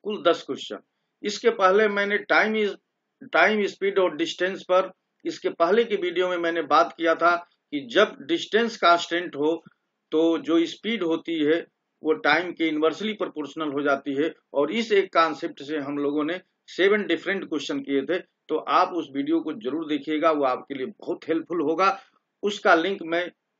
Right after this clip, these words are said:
video के इस description में जरूर दे दूंगा ताकि आप उसे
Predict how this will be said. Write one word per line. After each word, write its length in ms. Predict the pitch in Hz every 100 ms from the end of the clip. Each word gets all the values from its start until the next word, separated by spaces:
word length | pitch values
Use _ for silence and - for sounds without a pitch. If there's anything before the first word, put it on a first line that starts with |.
| _ _
video 320 | 131 160 175 165
के 200 | 160 190
इस 140 | - 151
description 500 | 143 - 139 156 147
में 160 | 139
जरूर 300 | 113 127 156
दे 140 | 147 147
दूंगा 280 | 151 151 156
ताकि 320 | 135 117 131
आप 180 | 123 117
उसे 280 | 117 - 151